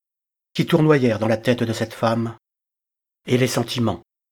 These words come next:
sous le poids desquels son cœur fut comprimé,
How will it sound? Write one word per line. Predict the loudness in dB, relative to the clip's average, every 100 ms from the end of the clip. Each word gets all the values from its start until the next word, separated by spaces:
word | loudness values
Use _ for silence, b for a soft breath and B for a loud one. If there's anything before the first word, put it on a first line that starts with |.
| _ _ _ _ _ _
sous | -4 0
le | 0
poids | 2 2
desquels | 2 2 0 2
son | -2
cœur | 0 -2 -2
fut | -4
comprimé, | -4 -4 -4 -4 -8